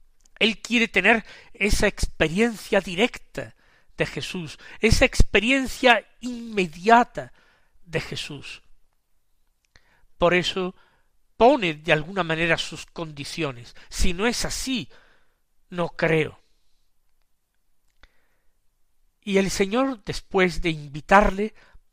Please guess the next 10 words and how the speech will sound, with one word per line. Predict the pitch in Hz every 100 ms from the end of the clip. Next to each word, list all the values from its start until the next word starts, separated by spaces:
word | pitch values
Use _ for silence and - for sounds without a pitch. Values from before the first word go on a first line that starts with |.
| _ _
a | -
hacer | 127 - 143 147 -
esto, | 214 - - 240 - - _ _ -
que | 139
lo | 127
toque, | - 214 - 214 226 _ _ _ _ _ - _ _ _ _ -
añade: | 175 156 151 147 156
"No | 180
seas | - 175 165 -
incrédulo, | 147 135 - - 156 147 123 127 -